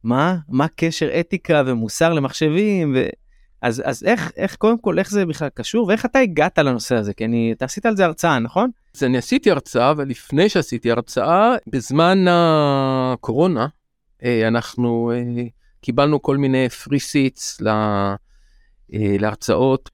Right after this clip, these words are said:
Speaker 2: אז קראו לזה איי די סי, היום קוראים לזה אוניברסיטת רייכמן, כשהכל היה וירטואלי, כל מיני הרצאות בכל מיני תחומים טכנולוגיים, ואני דווקא נמשכתי להרצאה הכי פחות טכנולוגית שהייתה שם, לקורס, שהוא קורס על אתיקה ומחשבים.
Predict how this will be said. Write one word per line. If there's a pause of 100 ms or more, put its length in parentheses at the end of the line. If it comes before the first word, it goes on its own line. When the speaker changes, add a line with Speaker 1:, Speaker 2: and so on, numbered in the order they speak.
(120)
Speaker 2:
אז
קראו
לזה
איי
די
סי,
היום
קוראים
לזה
אוניברסיטת
רייכמן, (160)
כשהכל
היה
וירטואלי, (200)
כל
מיני
הרצאות (120)
בכל
מיני
תחומים
טכנולוגיים,
ואני
דווקא
נמשכתי
להרצאה
הכי
פחות
טכנולוגית
שהייתה
שם, (240)
לקורס, (480)
שהוא
קורס
על
אתיקה
ומחשבים.